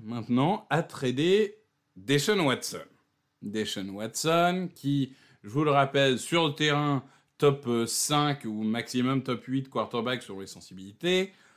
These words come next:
Hors du terrain, euh, plus de vingt plaintes au civil et dix plaintes au pénal pour, euh, harcèlement, euh,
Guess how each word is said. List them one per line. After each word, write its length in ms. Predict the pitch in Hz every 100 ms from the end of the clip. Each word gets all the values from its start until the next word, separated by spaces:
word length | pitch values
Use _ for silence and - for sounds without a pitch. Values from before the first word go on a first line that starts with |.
| _ _ -
Hors 240 | 180 160
du 200 | 123 117
terrain, 520 | 120 120 135 156 160
euh, 100 | 117
plus 300 | - - 143
de 80 | 127
vingt 280 | 110 127 127
plaintes 320 | 143 139 135
au 100 | 110
civil 440 | - 117 123 151
et 100 | 139
dix 160 | 104 113
plaintes 340 | 120 135 131
au 80 | 110
pénal 560 | - 110 110 131 143 139
pour, 320 | 117 139 120
euh, 100 | 104
harcèlement, 680 | 104 - 107 104 117 123 110
euh, 140 | 95